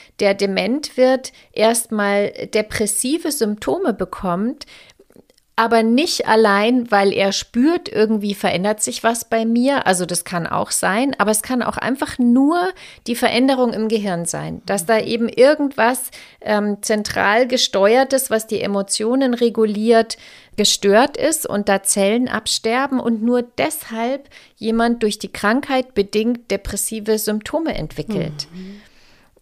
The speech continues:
Speaker 1: Und das, finde ich, macht es schon für die Angehörigen ein bisschen leichter, wenn man versteht,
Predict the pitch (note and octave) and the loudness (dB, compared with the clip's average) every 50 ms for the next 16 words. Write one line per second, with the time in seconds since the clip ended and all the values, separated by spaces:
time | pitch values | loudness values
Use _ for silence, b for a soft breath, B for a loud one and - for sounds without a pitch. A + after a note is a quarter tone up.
0 | _ _ - - G#3 G3+ G3+ G#3+ G#3 G3+ - - - A#3+ A#3 A#3 A#3 A#3+ A#3 - | _ _ -2 -2 -2 0 0 -2 -2 -2 -4 -2 0 2 2 2 2 0 -2 -4
1 | - - - - G3+ G#3 G3+ G#3 G#3 A3+ A#3 - - - - A#3+ A3+ - - - | -8 -10 -10 -6 -4 -4 -2 -2 -2 -2 -4 -8 -12 -6 -4 -4 -2 0 0 0
2 | - A3 A3 A3 A3+ - - A3+ G#3+ G#3 - - G#3+ A3 A#3+ A#3+ A#3 A#3 A#3 A3+ | 2 2 0 0 -2 -2 -2 -2 0 0 -2 -2 -2 -2 -2 0 0 0 2 0
3 | A3+ G#3+ A3 G#3 G3 G#3+ - - - G#3 G3 F#3+ F#3 G3 B3 C4 - G#3+ G#3 G3 | 0 0 -2 -4 -4 -4 -6 -4 -4 -4 -2 -2 -2 -2 -2 -2 0 0 0 2
4 | G3 G3 F#3+ F#3+ F#3+ - - G3 - - - - - G#3 A3 A#3+ C4 B3 B3 - | 0 -2 -2 -4 -4 -4 -4 -4 -4 -4 -4 -6 -4 -4 -2 -2 -2 -4 -4 -8